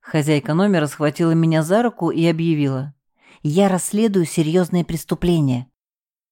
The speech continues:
Каждый добропорядочный гражданин обязан помогать полиции". Я округлила глаза.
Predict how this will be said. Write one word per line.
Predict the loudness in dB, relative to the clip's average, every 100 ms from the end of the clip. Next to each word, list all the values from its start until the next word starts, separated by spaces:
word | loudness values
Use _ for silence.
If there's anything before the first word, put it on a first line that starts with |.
| _ _ _ _
Каждый | 0 2 2 0
добропорядочный | 0 0 0 0 0 -2 -4 -6 -4
гражданин | -2 -2 0 2 4 2 -2 -12 -6
обязан | -2 2 2 0
помогать | -2 0 0 0 0
полиции". | 0 0 -2 -8 -12 -14 -14 _ _ _ _ _ _ _
Я | -8 0 2
округлила | 2 0 -2 0 0 -2
глаза. | 0 0 0 -4 -8